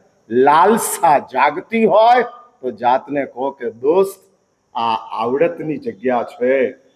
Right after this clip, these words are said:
વર્ષી તપના ઉપવાસની અનુમોદના માટે પુણ્યવાન લોકો બેસણું કરાવે છે, અને અહીંયા તું લાલસા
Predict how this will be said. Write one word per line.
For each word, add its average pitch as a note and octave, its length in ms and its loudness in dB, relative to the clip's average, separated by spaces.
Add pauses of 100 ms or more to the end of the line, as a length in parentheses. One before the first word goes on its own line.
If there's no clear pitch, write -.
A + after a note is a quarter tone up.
(240)
વર્ષી D#3 400 -2
તપના B2+ 500 -4
ઉપવાસની F#3+ 760 -2 (340)
અનુમોદના G3 680 2
માટે C#3 500 0 (300)
પુણ્યવાન E3 500 -2
લોકો D3 680 -2 (180)
બેસણું E3+ 560 0
કરાવે F3 460 2
છે, G#3 380 0 (320)
અને D3 120 -12
અહીંયા G#3 460 -2
તું C4+ 140 -10
લાલસા B3 680 -4